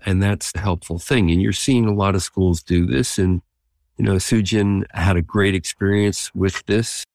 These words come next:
last year and extended it into this year. And we'll see if it keeps moving forward that way. I tend to think that that's one change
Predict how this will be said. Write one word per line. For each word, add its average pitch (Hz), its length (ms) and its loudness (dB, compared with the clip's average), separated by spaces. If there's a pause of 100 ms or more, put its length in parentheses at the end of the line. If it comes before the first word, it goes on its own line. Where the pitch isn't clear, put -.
last 92 400 -2
year 104 280 2
and 87 220 2
extended 90 480 0
it 90 120 0
into 87 260 -2
this 85 300 0
year. 123 300 2 (180)
And 92 380 0
we'll 92 120 0
see 104 320 2
if 101 140 -2
it 104 80 -4 (140)
keeps - 480 -2 (240)
moving 104 520 2
forward 113 440 0
that 76 180 -4
way. 78 220 -2 (100)
I 113 140 0
tend 123 240 2
to 104 80 2
think 101 320 -2
that 87 160 -4
that's 95 260 -2
one 101 400 2
change 113 800 0